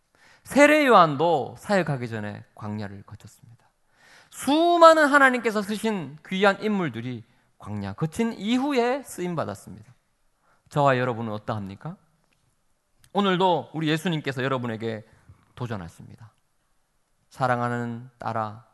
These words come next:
사랑하는 아들아, 광야 정말 어렵지? 정말 쉽지 않지? 하지만 내가 너의 아픔을 알아. 왜냐하면 내가 광야에서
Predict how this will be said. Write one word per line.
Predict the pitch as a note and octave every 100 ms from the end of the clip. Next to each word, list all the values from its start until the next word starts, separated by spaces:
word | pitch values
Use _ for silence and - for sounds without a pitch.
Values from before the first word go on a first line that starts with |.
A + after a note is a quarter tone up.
| _
사랑하는 | - A2 G#2+ E2
아들아, | - - G2+ - _ _ _ _ _ _ _ _ _ _ _ _ _ _ _ _
광야 | - A2+ A2+ A2 G#2 - _ _ _ _ _ _ _ _ _ _ _ _ _
정말 | - - D3+ -
어렵지? | D3+ B2+ _ F3 G3+ _ _ _ _ _ _ _ _
정말 | - - G#3
쉽지 | - A#3 B3+
않지? | F3 G#2+ - G#3 G#3+ _ _ _ _ _ _ _ _ _ _ _ _ _ _ _
하지만 | C#3+ B2 B2 B2 G#2 G#2+ _ _ _ _ _
내가 | - G#2 G#2+
너의 | A2 A#2
아픔을 | - - B2 G2+
알아. | G#2+ G#2 E2 _ _ _ -
왜냐하면 | A2+ B2+ B2+ A#2 B2 B2 _ _ -
내가 | C3 D#3 F3 F3 - _ _ _ _ -
광야에서 | A2+ A#2+ B2+ A2+ G#2+ - A2